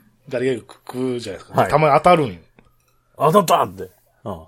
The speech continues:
Speaker 1: まあまあ当たるよね、ガリガリ君ってでも。
Speaker 2: いや、ガリガリ君食わへんって、だから。
Speaker 1: あ、そうだ。<laughs> 割と食うんやけど。
Speaker 2: はい。
Speaker 1: 当たるんですけど、その当たり棒をさ、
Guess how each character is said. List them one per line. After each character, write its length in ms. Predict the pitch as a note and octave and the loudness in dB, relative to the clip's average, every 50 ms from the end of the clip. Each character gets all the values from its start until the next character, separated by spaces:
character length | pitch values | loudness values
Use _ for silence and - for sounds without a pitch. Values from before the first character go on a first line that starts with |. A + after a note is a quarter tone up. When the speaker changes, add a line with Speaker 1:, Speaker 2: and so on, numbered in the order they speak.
| _ | _
Speaker 1:
ま 220 | - B2+ E3 G#3+ B3+ | 0 6 8 8 8
あ 40 | D#4 | 8
ま 200 | F#4+ F#4+ E3+ E3 | 8 6 6 6
あ 60 | E3+ | 6
当 100 | - F3+ | 6 6
た 40 | F#3 | 6
る 100 | F#3 B2 | 4 2
よ 40 | |
ね、 80 | F#2+ G2 | -2 -4
ガ 120 | F#2 G#2 | -8 -8
リ 60 | A2 A2+ | -8 -8
ガ 80 | G#2+ | -8
リ 60 | A2 | -10
君 140 | - - F#2 | -12 -14 -18
っ 20 | - | -20
て 60 | F#2+ | -20
で 80 | F#2+ | -20
も。 80 | F#2 - - _ | -20 -20 -20 _
Speaker 2:
い 40 | - | -16
や、 80 | - - | -14 -10
ガ 340 | - A#2 G2 - - - F3+ | -10 -10 -10 -8 -4 0 4
リ 60 | F3+ | 6
ガ 80 | G3+ | 6
リ 80 | G3+ - | 6 6
君 80 | F3+ - F3 F3 - | 4 -6 -12 -14 -14
食 140 | - C3+ D3 | -10 -4 -2
わ 120 | E3+ F3 - | -2 -2 -2
へ 100 | A2+ A2 | -4 -14
ん 40 | G#2 | -12
っ 20 | |
て、 100 | - G2+ | -10 -10
だ 100 | - - | -10 -10
か 120 | A2+ A2+ G2+ | -10 -10 -12
ら。 120 | - - - C3 | -12 -14 -8 -2
Speaker 1:
あ、 160 | C#3+ D#3 E3 | 0 0 0
そ 200 | - - D3 G#2+ | 0 -2 -4 -4
う 20 | G2+ - - - - - | -4 -6 -6 -8 -8 -10
だ。 100 | - D#3+ | -12 -12
<laughs> 240 | - - _ _ E3 | -12 -14 _ _ -2
割 180 | E3+ F#3+ G3 G3+ | 2 2 2 2
と 80 | - | 0
食 220 | F3 - - - D3 | -6 -6 -6 -4 -4
う 60 | C#3+ | -4
ん 60 | B2 | -4
や 40 | G#2+ | -4
け 80 | - - | -8 -10
ど。 160 | - - - | -12 -12 -12
Speaker 2:
は 260 | - - - C#3+ A#2+ | -6 0 2 2 2
い。 120 | F#2+ F#2+ - _ _ _ _ - - - _ _ _ _ _ _ _ _ _ _ _ _ _ _ _ - | 2 0 -6 _ _ _ _ -20 -20 -20 _ _ _ _ _ _ _ _ _ _ _ _ _ _ _ -4
Speaker 1:
当 120 | D3 F3+ | -2 0
た 180 | F#3+ - G#3+ G#3 | 6 8 8 8
る 120 | G3+ F3 | 8 6
ん 40 | B2 | 0
で 60 | G2 | -6
す 80 | - - | -12 -16
け 80 | - G2+ | -16 -16
ど、 240 | G#2 G#2 G2 F#2+ _ _ _ _ _ _ _ - - - - _ _ _ _ _ - - _ _ _ _ _ _ _ _ _ _ _ _ _ _ _ _ | -14 -16 -16 -18 _ _ _ _ _ _ _ -20 -20 -20 -20 _ _ _ _ _ -20 -20 _ _ _ _ _ _ _ _ _ _ _ _ _ _ _ _
そ 140 | - - C#3+ | -10 -6 0
の 80 | C3 | 0
当 80 | C#3+ E3 | 2 6
た 140 | - G3+ G3 | 8 8 8
り 160 | F#3+ F#3+ F#3 | 8 6 2
棒 360 | E3 F3 E3+ E3+ E3 D#3+ D#3+ | 4 4 4 4 4 4 4
を 60 | D#3 | 2
さ、 220 | D3 - F2+ F2 | 2 0 -4 -6